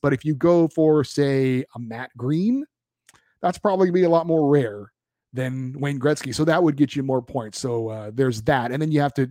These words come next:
you have to fill in all nine of the grids with nine guesses or nine shots,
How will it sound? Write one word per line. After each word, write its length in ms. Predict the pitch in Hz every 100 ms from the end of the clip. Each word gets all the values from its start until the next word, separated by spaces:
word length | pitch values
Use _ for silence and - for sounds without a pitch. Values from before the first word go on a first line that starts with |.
| 147
you 120 | 143
have 100 | -
to 80 | 123
fill 220 | 147 135
in 100 | 127 -
all 400 | 147 156 156 151 _ _ _ -
nine 440 | 147 156 156 165
of 140 | 156 143
the 80 |
grids 560 | 131 139 143 135 127 - 135
with 340 | 131 123 - _ _ _ _
nine 360 | 131 147 185
guesses 420 | 151 151 147 160 143
or 140 | 127
nine 260 | 120 123 117
shots, 580 | - 120 104 - -